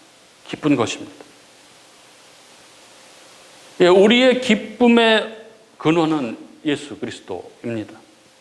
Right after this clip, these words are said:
예. 뭐 어떤 내가 하는 일이 잘 되어서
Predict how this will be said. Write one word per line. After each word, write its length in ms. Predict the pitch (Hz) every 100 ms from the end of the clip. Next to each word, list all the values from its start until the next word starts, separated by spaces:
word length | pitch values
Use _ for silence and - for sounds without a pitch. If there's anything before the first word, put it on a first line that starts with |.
| _ _ -
예. 60 | 113 107 _ _ _ _ _ _ _ _ _ -
뭐 180 | 139
어떤 540 | 127 - 170 160 - -
내가 220 | 131 139
하는 220 | 160 160
일이 180 | 156 151
잘 280 | - 135 135
되어서 340 | 147 - 139